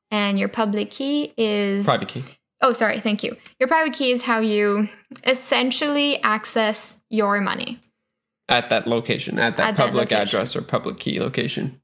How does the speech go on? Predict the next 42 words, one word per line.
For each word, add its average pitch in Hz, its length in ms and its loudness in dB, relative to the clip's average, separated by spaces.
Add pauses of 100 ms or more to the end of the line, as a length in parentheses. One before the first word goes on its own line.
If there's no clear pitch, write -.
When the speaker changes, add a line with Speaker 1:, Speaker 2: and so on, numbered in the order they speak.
Speaker 2:
Yeah. 127 200 0 (300)
Speaker 1:
Yeah. 302 340 -6
Speaker 2:
So 143 140 2
that, 160 360 2
that 143 100 2
analogy 170 420 2
has 139 140 2
worked 123 360 0
really 120 240 2
well 110 200 2
for 113 200 -2
us 123 180 -2
in 113 80 0
the 113 60 -2
past. 117 320 0
People 120 320 2
kind 117 240 0
of 113 80 0
get 113 180 -2
that - 180 -2
click - 280 -4
moment 117 320 0
where 117 100 -2
they're 110 140 2
like, 113 160 -2
"Oh, 180 160 2 (100)
okay, 123 300 0
like, 123 280 -2
yeah, 147 220 0
I, 110 240 2
I 117 120 2
actually 117 240 0
do 143 160 2
see 120 300 0
how 110 180 0
this 107 340 -2
might 117 320 0
work 113 380 0
and 117 180 0
map 110 260 2
onto 110 320 0
my 110 260 0